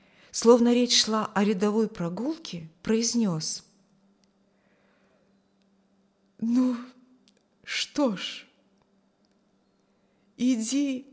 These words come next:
Юра. У тебя ещё есть силы. А я вон через болото.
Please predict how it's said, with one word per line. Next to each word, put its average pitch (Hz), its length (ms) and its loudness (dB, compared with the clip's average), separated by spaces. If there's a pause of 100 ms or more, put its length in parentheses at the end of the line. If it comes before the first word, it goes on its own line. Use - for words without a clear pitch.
(540)
Юра. 185 600 -8 (2500)
У 233 80 -6
тебя 254 360 -4
ещё 240 360 -4
есть 196 500 -2
силы. 170 500 -4 (2500)
А 262 160 2
я 285 300 4
вон 165 340 -4 (1200)
через 277 460 -2
болото. 196 720 -4